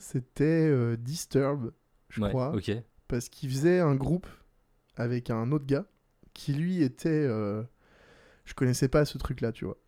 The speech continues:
Speaker 1: En gros, pour, <laughs> je t'explique. On va vite mettre de la musique, vous inquiétez pas, les gens.
Speaker 2: <laughs>
Speaker 1: C'est le début, hein. À l'époque, tu sais, il y avait que, je faisais des soirées le week-end,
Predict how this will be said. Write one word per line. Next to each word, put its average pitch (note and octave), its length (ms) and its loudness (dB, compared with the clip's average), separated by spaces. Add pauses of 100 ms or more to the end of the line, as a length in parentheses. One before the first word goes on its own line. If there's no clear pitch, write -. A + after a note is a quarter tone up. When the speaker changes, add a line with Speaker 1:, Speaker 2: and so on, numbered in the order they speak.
(380)
Speaker 1:
En C3+ 140 2
gros, D3+ 260 6
pour, D3+ 260 2
<laughs> - 800 -10
je - 180 -16
t'explique. - 580 -2 (720)
On C#3 80 0
va D3 160 8
vite F3 240 0
mettre D#3+ 160 6
de D3 80 8
la C#3+ 120 10
musique, D3 340 4
vous C3 100 2
inquiétez A#2+ 340 2
pas, C3 180 0
les A2+ 140 2
gens. A#2 160 2 (480)
Speaker 2:
<laughs> - 480 -16
Speaker 1:
C'est D#3+ 180 6
le E3 100 4
début, D#3+ 380 6
hein. A2+ 120 2 (1800)
À C3 100 6
l'époque, F#3 340 6
tu - 80 -14
sais, F3+ 100 6
il F3+ 80 4
y C3+ 60 8
avait A2 180 2
que, D#3 360 4
je C3 60 -4
faisais A#2+ 240 0
des A#2+ 120 -4
soirées C#3 260 2
le C#3+ 80 4
week-end, C3+ 240 4